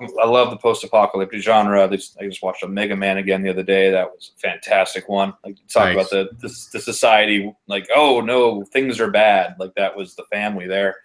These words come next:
Speaker 1: But, um, you know, like, Dead Men Don't Wear Plaid has gotta be one of my favorite movies. And just, uh, the airplanes, Johnny Dangerously, all that. So it's, I, I, I never try to go too silly, and I may miss and go too silly with some of the stuff. But, uh, so it's not as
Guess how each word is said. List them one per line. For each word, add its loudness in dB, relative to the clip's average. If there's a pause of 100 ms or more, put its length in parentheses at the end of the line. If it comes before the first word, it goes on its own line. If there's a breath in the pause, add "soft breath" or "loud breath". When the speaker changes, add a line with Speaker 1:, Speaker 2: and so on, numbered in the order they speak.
(540 soft breath)
Speaker 1:
But, 2
um, 6
you -4
know, 4
like, -6
Dead 2
Men -2
Don't 0
Wear -2
Plaid 2
has -12
gotta -4
be -8
one -6
of -10
my -10 (100)
favorite -8
movies. -14
And -20
just, -14
uh, -2 (460)
the -10
airplanes, -2
Johnny 2
Dangerously, -2
all 4
that. 2
So 2
it's, -6 (840 soft breath)
I, 2
I, 4
I 2
never 2
try 0
to 0
go 2 (1040)
too -2
silly, -2
and -4
I -2
may -4
miss -4
and -10
go -6
too -12
silly -6
with -8
some -2
of -4
the -8
stuff. -8
But, -2
uh, 4
so -2
it's -6
not 2
as 2